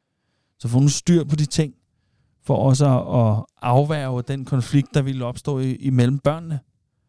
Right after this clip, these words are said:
Fordi der står der jo også blandt andet her, hvordan skal min ha-, halvdel af formuen, der blev sagt halvdel over for ægtepagten, skulle deles ligeligt.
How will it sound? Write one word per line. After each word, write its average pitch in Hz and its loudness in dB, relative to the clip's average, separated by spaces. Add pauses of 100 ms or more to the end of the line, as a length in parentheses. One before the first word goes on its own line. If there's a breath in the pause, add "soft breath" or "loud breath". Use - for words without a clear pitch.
(640)
Fordi 123 -4
der 139 -2
står 139 -2
der 135 -4
jo 120 -4
også 117 -6
blandt 120 -6
andet 123 -4
her, 120 -4
hvordan 123 0
skal 131 -2 (720)
min 143 -4
ha-, 117 -10 (600)
halvdel 113 -4
af 104 -6
formuen, 131 0 (120)
der 110 -6
blev 101 -6
sagt 98 -6
halvdel 117 -2
over 113 0
for 113 -4
ægtepagten, 113 -6
skulle - -14
deles 110 -6
ligeligt. 131 -6